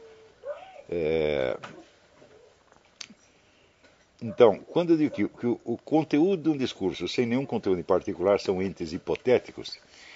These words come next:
isto quer dizer que nenhuma afirmação lógica pode,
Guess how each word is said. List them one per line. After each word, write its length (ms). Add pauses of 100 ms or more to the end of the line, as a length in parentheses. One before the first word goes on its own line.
(340)
isto 240
quer 160
dizer 420 (1040)
que 380
nenhuma 500
afirmação 640
lógica 640 (1080)
pode, 540